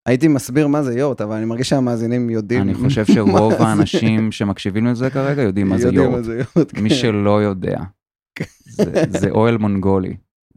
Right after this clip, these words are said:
Speaker 2: זה אוהל שלה ביוקר, זה גלמפינג, תעשו רגע גוגל, יורט.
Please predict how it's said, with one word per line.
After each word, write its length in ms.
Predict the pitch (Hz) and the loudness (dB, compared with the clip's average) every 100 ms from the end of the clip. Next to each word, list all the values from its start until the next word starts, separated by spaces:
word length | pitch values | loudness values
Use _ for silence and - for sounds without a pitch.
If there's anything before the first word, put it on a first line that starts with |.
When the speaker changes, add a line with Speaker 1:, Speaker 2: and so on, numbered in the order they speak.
| - | -12
Speaker 2:
זה 140 | 92 | -8
אוהל 280 | 90 98 107 | -2 0 0
שלה 200 | 101 90 | -2 -2
ביוקר, 460 | 85 90 101 - 104 | 0 2 0 0 -4
זה 120 | 90 | -4
גלמפינג, 680 | - 101 110 110 120 113 101 | -2 0 0 0 0 0 -4
תעשו 380 | - - 98 | -8 -6 -2
רגע 180 | 95 87 | -2 -2
גוגל, 500 | 87 104 107 113 110 - | -2 -2 0 0 -2 -2
יורט. 520 | 92 92 87 - | 0 0 0 -6